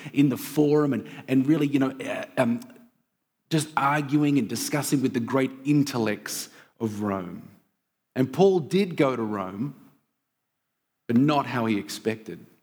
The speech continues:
Not preaching in the large arenas or the market squares, arguing with the great influencers, but in chains as a prisoner.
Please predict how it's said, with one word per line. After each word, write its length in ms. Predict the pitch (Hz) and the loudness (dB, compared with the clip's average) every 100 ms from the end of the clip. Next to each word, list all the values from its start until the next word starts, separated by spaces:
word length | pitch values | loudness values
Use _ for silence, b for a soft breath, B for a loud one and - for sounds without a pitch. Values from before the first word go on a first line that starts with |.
| _ _ _ _ _ _ _ _ _ _ _ _ - | _ _ _ _ _ _ _ _ _ _ _ _ 2
Not 300 | 151 160 - | 4 4 0
preaching 400 | 156 147 - 139 | 0 0 2 2
in 60 | |
the 60 | 127 | 2
large 300 | 120 123 117 | 2 2 0
arenas 400 | 113 120 123 120 | -2 0 0 -2
or 40 | |
the 60 | 107 | -2
market 400 | 110 120 123 113 | 0 0 -2 -6
squares, 380 | - 120 120 117 | -2 0 2 0
arguing 460 | 117 127 127 123 | 0 0 0 2
with 100 | 117 | 0
the 80 | 117 | -2
great 340 | 113 127 123 - | 0 0 -2 2
influencers, 1200 | 139 135 139 120 117 113 - 113 127 135 - - - _ _ - | 2 2 0 0 0 -2 -2 -2 -2 -6 -8 -10 -20 _ _ -2
but 180 | 139 143 | -2 2
in 200 | 139 131 | 0 2
chains 600 | - 143 139 139 135 131 | 0 0 0 2 0 -2
as 240 | 123 113 | -8 -6
a 60 | 110 | -6
prisoner. 560 | - 147 127 101 92 | -4 -2 -2 -2 -8